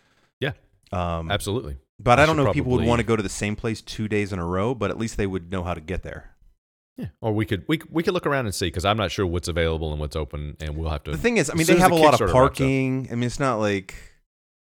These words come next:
Speaker 1: Yeah.
Speaker 2: it's, it's fairly accessible. I don't remember it being hard to get to.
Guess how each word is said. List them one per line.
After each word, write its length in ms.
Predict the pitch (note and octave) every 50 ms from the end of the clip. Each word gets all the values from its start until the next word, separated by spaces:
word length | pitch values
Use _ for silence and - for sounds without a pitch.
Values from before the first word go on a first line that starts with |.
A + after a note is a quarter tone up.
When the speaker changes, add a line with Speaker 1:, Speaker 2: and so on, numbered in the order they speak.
| _
Speaker 1:
Yeah. 100 | - - - _ _ _ _ _ -
Speaker 2:
it's, 420 | C3 B2 - - - - - - - A#2+
it's 160 | A#2+ - -
fairly 380 | - C#3+ C#3 D3+ D3+ C#3+ A2+
accessible. 560 | F#2+ - - - F2+ - - - F2 F2+ F#2 C2+
I 100 | F2+ A2+
don't 140 | C3+ -
remember 220 | - G#2+ G2+ G2+ F#2+
it 60 | E2+ -
being 140 | G2+ F2 E2+
hard 180 | F#2 F#2 E2+
to 60 | -
get 180 | - D#2 G2 -
to. 220 | - - - -